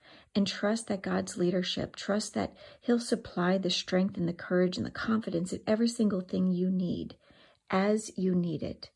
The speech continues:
even on your weight loss journey. And I just want you to lean into what I'm sharing with you about over-anticipation,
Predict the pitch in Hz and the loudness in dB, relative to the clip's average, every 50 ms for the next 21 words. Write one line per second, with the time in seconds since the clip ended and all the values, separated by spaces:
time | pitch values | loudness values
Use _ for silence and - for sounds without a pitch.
0 | _ - _ _ _ _ - 214 208 208 220 202 190 - - 175 175 180 180 175 | _ -20 _ _ _ _ -2 0 2 2 2 2 0 0 0 0 0 0 0 0
1 | 185 170 147 - - - - - - - - 135 - - - - - _ _ _ | -2 -2 -4 -4 -4 -6 -8 -8 -8 -10 -8 -10 -10 -10 -10 -14 -16 _ _ _
2 | _ _ _ _ _ _ _ - - - _ _ - 233 226 226 233 226 233 - | _ _ _ _ _ _ _ -20 -20 -20 _ _ 0 2 4 4 4 4 2 0
3 | 247 262 254 - - - 233 240 - - 240 220 226 196 - - - _ _ _ | -2 -2 -2 -2 0 0 0 0 2 0 0 2 2 0 -2 -4 -10 _ _ _
4 | _ _ _ _ _ _ _ _ _ _ - 208 226 240 247 233 233 - 254 254 | _ _ _ _ _ _ _ _ _ _ 2 6 6 6 6 6 2 2 2 2
5 | 277 285 - 285 269 254 233 208 190 185 185 185 - 190 180 175 175 180 175 165 | 2 4 2 2 2 4 4 4 4 2 0 0 0 0 0 2 2 2 0 0
6 | 165 160 - 170 170 165 165 170 160 - - - 175 170 175 185 170 165 156 165 | -2 -4 -4 -4 -4 -4 -2 -2 -4 -4 -2 -2 -2 0 0 0 -2 -2 -2 -2
7 | 170 - 175 180 - - - 175 160 - - - - - - - 185 | -4 -4 -6 -8 -8 -8 -6 -6 -6 -6 -6 -8 -8 -8 -10 -12 -14